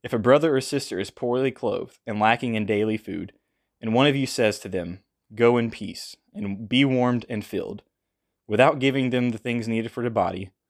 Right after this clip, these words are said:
what good is that? So also,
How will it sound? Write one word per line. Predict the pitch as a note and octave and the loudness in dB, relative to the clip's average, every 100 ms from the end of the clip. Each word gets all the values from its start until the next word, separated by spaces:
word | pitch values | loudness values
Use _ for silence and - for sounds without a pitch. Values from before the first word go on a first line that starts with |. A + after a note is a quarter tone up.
| _ | _
what | A#2+ C3 A#2 | -2 -2 2
good | A2+ | 0
is | F#2 - | 0 -4
that? | - - _ _ _ _ _ _ - _ _ _ | -8 -10 _ _ _ _ _ _ -20 _ _ _
So | - - D#3 | -4 4 4
also, | D#3 C3+ - A#2 G#2+ | 6 4 2 -2 -2